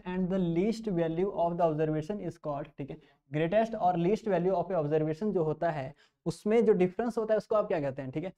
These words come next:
अगर कोई भी आपके पास distribution given है तो greatest और least value के बीच का जो difference होता है उसको आप हमेशा range कहते हो, ठीक है, Range आप उसको कहते हो। तो option D आपका यहाँ पे correct हो जाएगा, ठीक है। This is also a fact based question।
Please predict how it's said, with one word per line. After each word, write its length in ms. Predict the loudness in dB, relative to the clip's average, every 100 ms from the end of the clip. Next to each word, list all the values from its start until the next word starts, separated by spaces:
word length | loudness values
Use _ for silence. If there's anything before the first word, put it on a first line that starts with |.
| _ -6
अगर 180 | 0 0
कोई 200 | 4 6
भी 100 | 6
आपके 200 | 4 2
पास 100 | 0
distribution 540 | 2 4 6 4 4 2
given 260 | 2 2
है 100 | -2 0
तो 80 |
greatest 360 | 2 2 0 -2
और 120 | -4 0
least 280 | 0 0
value 240 | 0 2 2
के 100 | 4
बीच 200 | 0 0
का 100 | 0
जो 80 | 0
difference 340 | 0 -2 -4 -4
होता 180 | -4 -4
है 120 | -8 _ _ _
उसको 220 | -4 2
आप 120 | 2 2
हमेशा 300 | -2 0 -2
range 360 | 0 0 0
कहते 360 | -4 -4 -4 -8
हो, 180 | -10 -12 -10
ठीक 120 | -10
है, 60 | -12 _ _ -2
Range 280 | 0 2 2
आप 140 | 0
उसको 200 | -2 -2
कहते 220 | -2 -2
हो। 40 | 0
तो 100 | 0
option 280 | 0 0
D 140 | 2 4
आपका 320 | 2 -2 -8
यहाँ 200 | -8 -8 -10
पे 140 | -10 -12 _ _
correct 240 | 2 4 0
हो 60 |
जाएगा, 300 | -4 -6 -10 -18 -10
ठीक 100 | -8
है। 160 | -8 -8
This 180 | -2
is 100 | 0
also 320 | 2 2 0 0
a 60 |
fact 240 | 0 -2 -4
based 220 | -4 -4
question। 240 | -6 -8